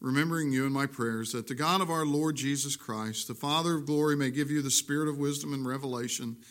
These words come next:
and knowledge of him." That's what this great little section builds on, that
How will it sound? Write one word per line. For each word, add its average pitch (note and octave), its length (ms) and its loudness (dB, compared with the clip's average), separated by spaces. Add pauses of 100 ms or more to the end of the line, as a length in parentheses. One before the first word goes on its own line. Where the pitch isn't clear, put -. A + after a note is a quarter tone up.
(320)
and A2+ 120 0
knowledge B2+ 360 -2
of B2+ 120 -6
him." A2 240 -4
That's C3+ 200 -4
what D#3 140 -6
this D3 140 -2
great C3+ 300 -4 (440)
little C3+ 200 -2
section C3 480 0
builds A#2+ 320 -2
on, G#2 260 -4
that G#2+ 120 -6